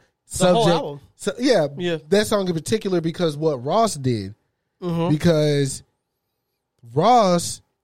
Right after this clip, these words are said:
Speaker 2: wasn't talking about nothing Kanye was talking about.
Speaker 1: No, yeah, yeah.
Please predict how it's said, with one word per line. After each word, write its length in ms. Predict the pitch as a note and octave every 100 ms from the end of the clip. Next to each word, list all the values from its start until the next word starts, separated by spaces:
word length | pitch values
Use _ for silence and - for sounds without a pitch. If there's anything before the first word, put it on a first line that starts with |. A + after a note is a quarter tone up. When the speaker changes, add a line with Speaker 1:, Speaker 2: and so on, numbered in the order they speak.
| _ _ _ _ -
Speaker 2:
wasn't 380 | E3+ F3 D#3+
talking 320 | F3+ F3 F3+ E3
about 400 | D#3 D3+ D3 - _ _ _
nothing 480 | C#3+ D3+ B3+ B3+ A#3
Kanye 340 | A#3 A#3 G#3
was 140 | F3 F#3
talking 240 | D#3+ C#3+
about. 320 | D3 B2 -
Speaker 1:
No, 220 | C#4 D4+ G#3+
yeah, 280 | A3 G#3
yeah. 60 | G#3